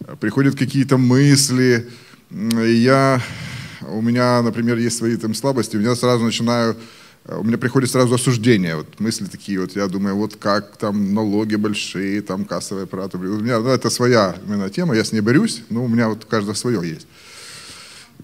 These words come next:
Вот, и я думаю, ну вот как бы было бы здорово, чтобы вот это состояние сердца, оно было не только по воскресеньям, да, а вот оно было каждый день. Как бы было бы замечательно, чтобы Бог наполнял, и ты ходишь такой вот радостный, это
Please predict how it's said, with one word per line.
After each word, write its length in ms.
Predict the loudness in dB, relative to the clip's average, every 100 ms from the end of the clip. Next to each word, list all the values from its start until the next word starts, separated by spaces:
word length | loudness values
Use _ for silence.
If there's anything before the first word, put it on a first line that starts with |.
| -6
Вот, 380 | -2 0 2
и 40 | 6
я 140 | 6
думаю, 280 | 8 8 8
ну 80 | 8
вот 140 | 6
как 180 | 4 4
бы 100 | 6
было 220 | 8 8
бы 100 | 8
здорово, 520 | 4 2 2 6 6
чтобы 500 | 6 2 4 6 6 6 2 -2 -8
вот 200 | -6 -2
это 500 | -2 2 4 4 2
состояние 560 | 0 -2 0 2 2 2
сердца, 440 | 0 -4 0 -2 0
оно 240 | 0 0
было 320 | 2 4 6
не 140 | 4 2
только 280 | -2 -2 0
по 120 | 0
воскресеньям, 640 | 0 -4 -6 -4 -4 -4
да, 220 | -2 -2 -2
а 100 | -2
вот 200 | -2 -2
оно 120 | -2
было 240 | -2 -2
каждый 340 | -2 -4 -4 -4
день. 320 | -4 -6 -10 -18 _ _ _ _ _ _ _
Как 140 | -4
бы 80 | 0
было 160 | 2 2
бы 60 |
замечательно, 420 | 0 -4 -4 -4
чтобы 220 | -6 -6 -10
Бог 460 | -6 0 0 0
наполнял, 640 | -4 -4 -4 -4 -2 0 -2
и 40 |
ты 120 | -4
ходишь 340 | -6 -6 -4 -4
такой 240 | -4 -6
вот 100 | -4
радостный, 580 | -4 -4 -4 -6 -2 -2
это 200 | -2 -4